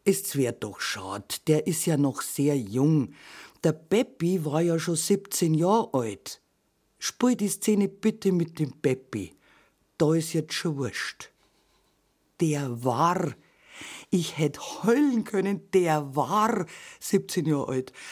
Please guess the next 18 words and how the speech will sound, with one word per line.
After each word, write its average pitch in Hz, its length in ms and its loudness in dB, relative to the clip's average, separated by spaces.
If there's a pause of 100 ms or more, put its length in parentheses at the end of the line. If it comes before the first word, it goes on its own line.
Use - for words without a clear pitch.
(140)
Also 170 120 0
ich 160 40 -4
hab 190 80 0
mich 175 160 0
wirklich 180 260 -4
so 175 140 -4
brutal 160 500 -2
zusammengerissen. 170 760 -4 (480)
Legt 214 460 2
mir 196 260 2
der - 240 -6
echte 214 280 0
Doc 214 280 0
das 185 140 -6
Vogel 196 300 2
in 165 120 -2
die 156 100 -2
Hand, 160 260 0